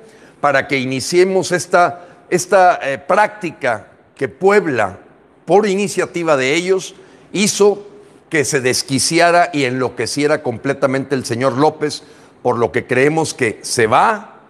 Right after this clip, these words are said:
se va y se va a ir. Bien, nos habíamos quedado en la cochinada dos mil noventa, ahora sí voy al cochinómetro. La dos mil noventa y uno, bueno, pues ya se comprobó que Jacob Polanski,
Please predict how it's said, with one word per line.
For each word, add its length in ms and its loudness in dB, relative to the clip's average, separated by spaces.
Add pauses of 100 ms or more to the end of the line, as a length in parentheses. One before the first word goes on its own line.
(140)
se 340 -4
va 580 2
y 320 -6
se 260 -4
va 140 2
a 60 2
ir. 240 0 (1160)
Bien, 400 0
nos 160 -2
habíamos 260 4
quedado 380 4
en 80 -4
la 240 2
cochinada 580 -4
dos 260 -6
mil 200 -4
noventa, 360 2
ahora 100 4
sí 100 0
voy 160 4
al 160 2
cochinómetro. 800 0 (400)
La 160 2
dos 160 2
mil 180 2
noventa 420 2
y 100 0
uno, 520 2 (100)
bueno, 340 0
pues 200 -8
ya 160 0
se 140 -6
comprobó 460 -2
que 120 -2
Jacob 480 0
Polanski, 680 -2